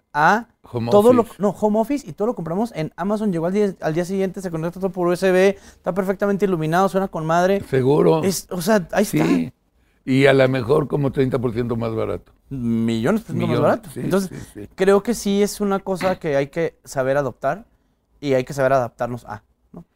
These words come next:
Speaker 1: Por ejemplo, en, en el tema de pandemia, a todo mundo nos tuvimos que adaptar sí o sí
Speaker 2: Claro.
Speaker 1: a que existía el fucking home office, que es una
Speaker 2: Claro.
Speaker 1: cosa que tenemos los millennials diciendo toda la vida, "No tengo que ir a la oficina, desde aquí puedo chambear".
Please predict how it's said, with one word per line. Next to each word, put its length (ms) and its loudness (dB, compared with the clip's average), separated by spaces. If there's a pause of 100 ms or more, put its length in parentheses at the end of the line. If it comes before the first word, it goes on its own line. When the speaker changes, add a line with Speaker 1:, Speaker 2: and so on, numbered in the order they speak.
(320)
Speaker 1:
Por 100 -4
ejemplo, 240 2
en, 120 -2
en 40 -8
el 120 -4
tema 160 -2
de 60 -2
pandemia, 480 -4 (580)
a 80 -18
todo 240 -4
mundo 140 2
nos 120 0
tuvimos 240 -2
que 80 -4
adaptar 280 -2
sí 420 -4
o 120 -4
sí 320 -2 (260)
Speaker 2:
Claro. 280 -4
Speaker 1:
a 80 4
que 80 -14
existía 260 -4
el 80 -2
fucking 500 0
home 200 0
office, 220 -10
que 80 -6
es 40 0
una 80 4
Speaker 2:
Claro. 120 2
Speaker 1:
cosa 160 0
que 80 -8
tenemos 360 -4 (240)
los 240 -2
millennials 460 0
diciendo 360 -2
toda 280 0
la 120 4
vida, 300 0
"No 160 -8
tengo 300 -10
que 120 -12
ir 40 -2
a 20 -4
la 60 -2
oficina, 560 -4
desde 160 -6
aquí 160 -12
puedo 160 -12
chambear". 440 0